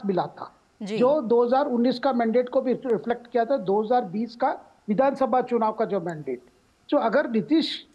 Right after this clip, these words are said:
Speaker 1: जी को लग रहा है कि जो ये, जो mandate मिलने के बाद भी उन्होंने बीजेपी से रिश्ता तोड़ के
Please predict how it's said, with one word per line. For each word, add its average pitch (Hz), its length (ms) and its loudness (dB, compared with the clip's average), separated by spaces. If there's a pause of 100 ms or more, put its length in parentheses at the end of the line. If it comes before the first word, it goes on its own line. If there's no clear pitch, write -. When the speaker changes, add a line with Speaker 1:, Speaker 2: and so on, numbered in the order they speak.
(140)
Speaker 1:
जी 226 140 2
को 277 140 0
लग 220 200 2
रहा 254 180 4
है 262 120 2
कि 269 500 0 (720)
जो 254 260 4
ये, 254 460 4
जो 233 260 2
mandate 208 400 2
मिलने 254 280 2
के 262 140 0
बाद 233 260 2
भी 240 140 -4
उन्होंने 240 360 0
बीजेपी 220 460 -2
से 247 160 0
रिश्ता 233 380 -2
तोड़ 233 380 0
के 160 420 -6